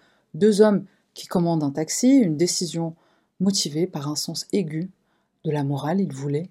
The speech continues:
les protéger. Bon, je te laisse réagir en commentaire. Les déclarations rageantes de Richard ne s'arrêtent pas là. Il continue de plaider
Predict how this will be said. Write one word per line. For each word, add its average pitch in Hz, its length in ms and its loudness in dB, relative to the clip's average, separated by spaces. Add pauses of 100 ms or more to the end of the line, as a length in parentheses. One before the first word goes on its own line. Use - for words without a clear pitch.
les - 60 -14
protéger. - 500 -4 (280)
Bon, 240 160 8
je 247 100 -4
te 214 60 4
laisse 196 180 4
réagir 190 360 -2
en 160 320 -2 (240)
commentaire. - 420 -12 (160)
Les 170 100 0
déclarations 190 680 0 (160)
rageantes 170 640 -2
de 151 120 -6
Richard 180 360 0
ne 185 80 2
s'arrêtent 190 420 -2
pas 190 100 0
là. 143 180 -2 (400)
Il 175 180 -2
continue 202 560 2
de 156 140 -6
plaider 156 500 -2